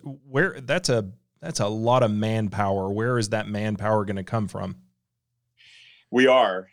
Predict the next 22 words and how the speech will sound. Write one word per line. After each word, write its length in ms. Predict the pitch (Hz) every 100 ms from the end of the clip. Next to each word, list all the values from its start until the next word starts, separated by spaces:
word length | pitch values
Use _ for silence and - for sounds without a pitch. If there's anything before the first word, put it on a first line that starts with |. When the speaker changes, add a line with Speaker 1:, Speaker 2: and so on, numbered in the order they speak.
| -
Speaker 2:
And, 540 | 117 113 110 104 101 - 127
um, 480 | 113 107 101 98 - _ _ -
you 80 |
know, 220 | 104 104 92
it's 380 | 67 - 117 -
really 180 | 143 127
about, 300 | 110 107 - 87 -
and, 160 | 117 113
and 120 | 123 120
there's 160 | 127
not 200 | 135 135
a 20 |
magic 320 | 120 120 110 98
number. 320 | 110 104 92
You 100 | 92
gotta 200 | 107 101
be 80 | 107
able 140 | 101
to 100 | 98
ha-, 200 | 104 - -
trace, 560 | - 110 110 104 - _ 98
uh, 200 | 95 95